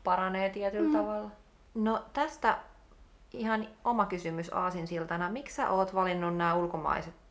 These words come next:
Speaker 1: kohteet? Et miksi sä niinku aina lähdet pois Suomesta?
Speaker 2: No, yksi syy on ehkä se, että viime vuosina niinku Suomen matkailu oli tosi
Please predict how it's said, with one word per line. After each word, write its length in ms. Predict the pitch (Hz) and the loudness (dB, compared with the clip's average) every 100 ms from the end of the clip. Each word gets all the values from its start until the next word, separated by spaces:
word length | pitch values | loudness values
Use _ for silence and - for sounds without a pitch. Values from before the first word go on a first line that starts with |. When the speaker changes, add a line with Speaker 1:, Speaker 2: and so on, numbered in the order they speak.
| - | -16
Speaker 1:
kohteet? 500 | - - - - - | -8 -8 -6 -8 -8
Et 300 | - - - - - 226 - - | -10 -14 -18 -18 -18 -20 -20 -12
miksi 240 | 226 - | -12 -6
sä 60 | 202 | -6
niinku 160 | 175 | -2
aina 160 | 190 - | 0 2
lähdet 280 | 185 185 - | 0 -4 -2
pois 320 | 185 185 - | -2 -4 -6
Suomesta? 500 | 208 202 214 - 214 - - - - - | -4 -4 -6 -10 -16 -18 -20 -20 -20 -16
Speaker 2:
No, 440 | 214 214 233 226 226 - - - | -12 -8 -8 -8 -10 -12 -20 -10
yksi 320 | 214 277 - - | -2 -2 -4 -4
syy 140 | 349 | 0
on 120 | 247 | 0
ehkä 220 | 220 208 214 | -2 -6 -6
se, 220 | 208 185 | -4 -4
että 340 | 185 - 175 - - | -4 -4 -4 -4 -8
viime 300 | 220 214 196 | -4 -4 -2
vuosina 540 | 190 175 185 180 170 - - - | -4 -4 -6 -6 -6 -8 -18 -18
niinku 200 | 170 - | -16 -18
Suomen 440 | - - 202 190 175 | -12 -2 0 0 -2
matkailu 600 | 165 - 165 160 170 - | -4 -6 -6 -4 -4 -8
oli 240 | 160 - - | -10 -12 -12
tosi 280 | - 175 175 | -8 -8 -10